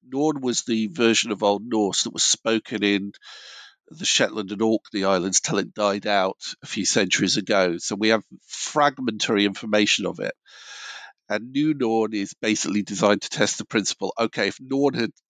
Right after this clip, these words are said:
continued, continued evolving, what would Norn sound at, like now? So I have translations into all of that. And I got really interested in conlanging.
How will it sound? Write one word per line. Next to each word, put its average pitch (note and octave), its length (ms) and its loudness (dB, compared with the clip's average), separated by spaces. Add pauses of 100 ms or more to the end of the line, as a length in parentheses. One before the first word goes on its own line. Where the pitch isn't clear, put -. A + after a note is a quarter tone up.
(140)
continued, A#2 720 0 (380)
continued A2 500 0
evolving, G#2 640 0
what G#2+ 160 4
would G2 160 -8
Norn G2+ 300 0
sound G2 360 2
at, - 160 0
like F#2+ 300 -2
now? F#2 300 0 (800)
So - 140 -4
I F#3 40 4
have G3 80 0
translations D#3+ 580 0
into B2+ 220 -2
all A2+ 200 4
of G2 120 -2
that. G#2+ 260 0 (580)
And G#2+ 420 0 (160)
I A2 120 -6
got A#2+ 220 -2
really A#2 260 4
interested A2+ 480 0
in G#2 180 2
conlanging. G#2+ 720 0